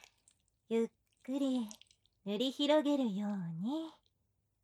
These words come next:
ほら、ぬるぬるでとっても気持ちいいでしょ？<laughs> こうやって、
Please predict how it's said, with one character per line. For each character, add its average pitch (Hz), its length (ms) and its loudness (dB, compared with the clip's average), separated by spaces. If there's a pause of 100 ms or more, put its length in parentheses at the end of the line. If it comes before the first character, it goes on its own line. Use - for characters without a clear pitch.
(960)
ほ 220 80 -4
ら、 240 420 0 (1300)
ぬ 214 120 0
る 254 140 2
ぬ 262 140 2
る 254 100 2
で 254 140 0
と 269 160 2
っ 285 80 0 (160)
て 302 140 2
も 330 100 -2
気 302 140 0
持 311 120 0
ち 339 220 -2
い 330 40 2
い - 20 2
で 302 100 4
し - 180 -4
ょ？ 269 40 -2 (1300)
<laughs> - 2250 -16
こ 196 180 -4
う 190 60 -4
や 190 160 -6
っ - 60 -18 (160)
て、 262 360 -2